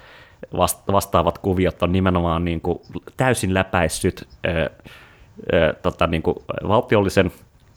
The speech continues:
hallinnollisen ajattelun, ja sit toisaalta just oli se joku nuorisobarometri, jossa niinku ikään kuin, et, et,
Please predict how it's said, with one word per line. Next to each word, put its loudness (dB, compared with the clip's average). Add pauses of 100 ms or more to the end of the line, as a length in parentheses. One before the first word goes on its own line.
(380)
hallinnollisen 0
ajattelun, 2
ja 2
sit -4
toisaalta 0
just -2
oli 0
se 0
joku -2
nuorisobarometri, 0 (440)
jossa 2
niinku 0 (380)
ikään 0
kuin, 2
et, -4 (1000)
et, -12